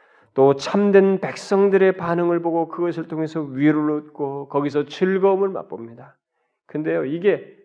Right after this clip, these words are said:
작은 게 아니에요. 너무 없는 가운데서 있기 때문에 참된 반응은, 남은 자들의 그 반응이 참된 선자들에게 말할 수 없는 위로를 줍니다. 하나님이 주시는 위로에 비슷할 만큼,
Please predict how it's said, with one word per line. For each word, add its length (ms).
작은 460
게 80
아니에요. 320
너무 120
없는 280
가운데서 320
있기 200
때문에 500
참된 600
반응은, 680
남은 400
자들의 340
그 60
반응이 600
참된 400
선자들에게 600
말할 360
수 240
없는 260
위로를 220
줍니다. 280
하나님이 640
주시는 420
위로에 580
비슷할 440
만큼, 320